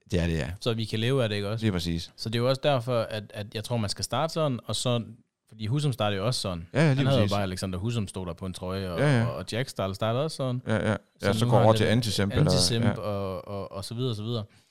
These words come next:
Speaker 2: Så jeg tror, man skal starte der.
Speaker 1: Ja.
Speaker 2: Og så, øh, kan vi, når vi kommer længere hen, lave noget, hvor det er, det er lidt mere limited.
Speaker 1: Okay.
Speaker 2: Hvor måske en t-shirt, hvor der bare står guld på,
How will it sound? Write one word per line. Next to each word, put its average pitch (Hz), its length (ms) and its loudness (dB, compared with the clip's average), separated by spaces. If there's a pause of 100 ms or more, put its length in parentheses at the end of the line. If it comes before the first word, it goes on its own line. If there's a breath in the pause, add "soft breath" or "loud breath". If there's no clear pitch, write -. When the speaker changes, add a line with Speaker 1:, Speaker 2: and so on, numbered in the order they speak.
(200 soft breath)
Speaker 2:
Så - 100 -4
jeg 110 60 -2
tror, 156 120 -2
man 143 120 0
skal - 140 -6
starte 98 320 -2
der. 151 160 -2 (300)
Speaker 1:
Ja. 139 100 0 (100)
Speaker 2:
Og 110 100 -6
så, 135 320 2
øh, 107 200 -2
kan 107 160 -2
vi, 95 360 -4
når 107 200 -8
vi 95 260 -6 (360)
kommer 104 200 -6
længere 110 280 -4
hen, 98 340 -6
lave 98 440 -6
noget, 98 420 -6 (140)
hvor 95 200 -12
det 92 160 -8
er, 90 100 -4
det 95 100 -8
er 92 40 -8
lidt 98 140 -8
mere 104 140 -6
limited. 107 420 -4 (440)
Speaker 1:
Okay. 104 280 -2 (140)
Speaker 2:
Hvor 101 120 -12
måske 95 280 -6
en 95 100 -6
t-shirt, 104 260 -4
hvor 90 120 -10
der 87 80 -8
bare 90 140 -8
står 92 140 -10
guld 98 280 -6
på, 87 240 -12